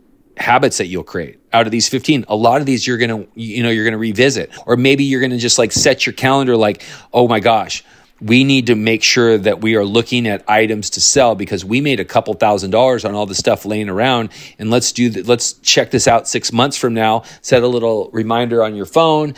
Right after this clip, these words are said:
so you go through your house, make sure that you're getting stuff out of there that you don't want, clutter, because other people are trying to furnish their house and they might be looking for that kind of stuff. So there's always those options. I just,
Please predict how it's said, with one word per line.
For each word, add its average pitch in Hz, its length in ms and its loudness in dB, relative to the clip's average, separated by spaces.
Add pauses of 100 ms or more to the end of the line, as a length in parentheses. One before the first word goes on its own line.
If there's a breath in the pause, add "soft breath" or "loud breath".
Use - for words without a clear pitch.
(120)
so - 160 -6
you 104 160 0
go 117 160 6
through 123 220 -4
your 101 180 -4
house, 151 460 2
make 117 140 -4
sure 110 220 -2
that 98 120 -4
you're 92 160 -10
getting 135 280 -2
stuff 117 300 0
out 143 180 4
of 143 80 -2
there 131 140 -4
that 113 160 -6
you 101 120 -6
don't 95 200 -4
want, 147 500 0
clutter, 147 540 0 (260 loud breath)
because 113 460 2 (760)
other 147 200 2
people 156 340 -2
are 131 80 2
trying 131 320 -4
to 120 100 -2
furnish 131 440 -2
their 120 180 2
house - 300 -4
and 110 160 -8
they 113 80 -2
might 123 240 -4
be 123 80 -4
looking 120 400 -4
for 104 140 -2
that 92 140 -2
kind 90 200 -4
of 85 40 -10
stuff. - 300 -6
So 95 300 0 (420 loud breath)
there's 117 180 2
always 147 220 4
those 139 320 2
options. 117 560 -2
I 113 160 2
just, 110 300 -8